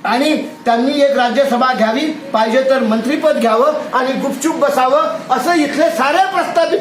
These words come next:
पक्ष, मग ते काँग्रेस असू दे की बीजेपी असू दे की शिवसेना असू दे, हे सारे जे सारे पक्ष याप्रमाणे वागतात गळे हो.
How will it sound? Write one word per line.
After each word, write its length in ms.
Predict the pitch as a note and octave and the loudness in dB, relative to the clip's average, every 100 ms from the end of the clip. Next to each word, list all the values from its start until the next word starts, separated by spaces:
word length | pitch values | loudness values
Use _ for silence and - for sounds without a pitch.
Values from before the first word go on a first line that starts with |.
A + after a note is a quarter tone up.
| - | 0
पक्ष, 220 | C#4 B3+ B3+ - - - | 0 2 0 0 -6 -4
मग 220 | A#3+ A#3+ | -4 2
ते 180 | A#3 G#3+ | 2 2
काँग्रेस 400 | F#3+ F#3 A3 A3+ | 0 2 2 2
असू 160 | A3 C4 | 0 2
दे 100 | D#4 F4+ - - - | 2 2 -2 -8 -6
की 80 | A#3 | -6
बीजेपी 440 | F#3+ G#3 A#3 A#3+ | -2 0 0 2
असू 180 | C4 B3+ | 0 2
दे 380 | C#4 E4+ E4+ - - | 2 2 2 -2 -4
की 120 | B3+ | -4
शिवसेना 460 | A3+ B3+ E4 E4+ F#4+ | -2 0 0 2 0
असू 240 | F4+ D4 | 0 0
दे, 300 | C4+ A3 G#3+ - - - - | 2 2 0 -10 -18 -6 -4
हे 80 | |
सारे 320 | - C4 E4+ G4 | -2 0 0 0
जे 100 | G4 | 0
सारे 400 | F#4+ - D4+ D4 | 0 2 2 2
पक्ष 280 | B3 G#3+ C#4+ - - - - | 0 0 0 0 -6 -12 -4
याप्रमाणे 680 | G#3 A3+ G#3 G3+ G#3 A3+ A#3 | -2 0 0 0 2 2 2
वागतात 360 | A3 - A3 G3 | 2 0 -2 0
गळे 120 | G#3 | 0
हो. 120 | F#3 | 0